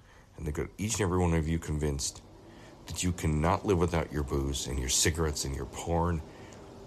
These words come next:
You cannot live without your Big Macs or your Subway sandwiches.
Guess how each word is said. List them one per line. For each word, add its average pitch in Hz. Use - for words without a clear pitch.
You 85
cannot 80
live 78
without 69
your 80
Big 82
Macs 78
or 85
your 78
Subway 82
sandwiches. 73